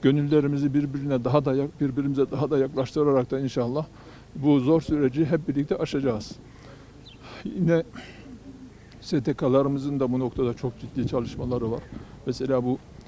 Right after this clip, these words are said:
e, gıda paketlerinin, e, bir bölümünü S T K'larımız temin ediyor. E, bildiğiniz gibi sağlık teşkilatımıza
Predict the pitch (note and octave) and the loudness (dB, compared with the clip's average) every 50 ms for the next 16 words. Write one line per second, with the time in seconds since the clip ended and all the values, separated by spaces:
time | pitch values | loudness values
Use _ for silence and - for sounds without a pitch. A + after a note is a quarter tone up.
0 | - - - - - B2 A#2 A2 A2+ A#2 - - - - - - - - - - | -20 -20 -12 -8 -4 -2 -2 -2 -2 -4 -6 -8 -10 -12 -14 -16 -18 -20 -20 -20
1 | - - - - - C#3 B2+ B2+ C3+ C3 - C#3 - - C3+ - - C#3 B2 A#2 | -20 -20 -18 -8 -6 0 2 2 2 2 0 -4 -6 -6 -8 -2 -2 0 0 0
2 | B2 B2 C3 C3+ F3 - - - - - - - - - - - - A#2 A2 A2 | 0 0 0 0 -2 -6 -14 -20 -20 -20 -20 -20 -18 -16 -10 -4 -2 0 0 0
3 | G#2+ G2 - - - - - C3 A#2 C3 C#3+ C#3 B2+ C3+ C3 B2 A#2+ A#2+ A#2+ D#3 | -2 -4 -10 -16 -14 -10 -8 -4 0 0 0 2 4 4 4 4 2 0 -2 -2
4 | F#3+ A3+ - A#3 G3+ - D#3 C#3 - D#3 C#3+ - C#3+ C3+ C3+ C#3 C#3+ D3 D3 C#3 | -4 -6 -8 -12 -6 -2 -2 0 0 -2 -2 -2 0 2 2 2 0 0 -4 -4
5 | - - B2 A#2 A#2 A2+ G2+ G2+ G2 G2 A2+ D3 - - - - - - - - | -2 -2 0 0 0 -2 -2 -4 -4 -4 -4 -4 -4 -8 -14 -20 -20 -20 -20 -20
6 | - - - - C#3+ B2+ A2+ A2 A2 A2 G#2+ A2 G#2 G#2 - - - - D#3 D3 | -20 -20 -12 -6 -2 0 2 2 2 2 0 -2 -4 -6 -10 -14 -12 -8 -8 0
7 | D3 C#3+ D3 C#3+ C#3 C#3 - C#3+ B2 B2 - - C3+ C3 C3+ C3 - - C3 - | 2 2 2 2 0 0 -2 -2 -2 -2 -2 0 0 0 0 0 -2 -4 -4 -4
8 | - - C3 B2+ B2+ - C3 B2+ B2 A#2+ B2+ B2+ | 0 2 2 2 2 2 -2 -2 0 0 0 0